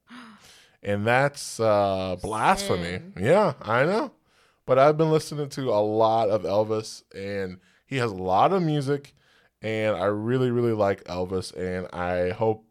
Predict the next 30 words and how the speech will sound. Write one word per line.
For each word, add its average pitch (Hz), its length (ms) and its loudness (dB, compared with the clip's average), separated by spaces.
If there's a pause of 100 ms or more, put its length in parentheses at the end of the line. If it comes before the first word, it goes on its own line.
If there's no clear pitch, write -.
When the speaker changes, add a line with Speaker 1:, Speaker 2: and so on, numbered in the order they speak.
(300)
Speaker 2:
to 104 520 -4 (300)
see 110 300 -6
him 104 200 2
one 104 240 2
day, 147 540 4 (760)
uh, 104 1120 4
and, 101 480 -6
uh, 95 440 2
you 110 140 -6
know, 101 160 -2 (300)
have 104 200 2
a 117 40 -2
good 117 180 -4
conversation 123 600 -2
about 101 340 -2 (600)
why 113 420 4
was 113 240 2
his 101 460 -6
life 101 320 0
very 101 300 0
sad 80 360 -4
at 80 100 -10
the 69 160 -12
end, 78 180 -10 (360)
and 98 380 -4
potentially - 460 -6
Speaker 1:
Well, 92 100 0
Speaker 2:
other 87 100 -4
parts - 320 -10
too. 78 240 -12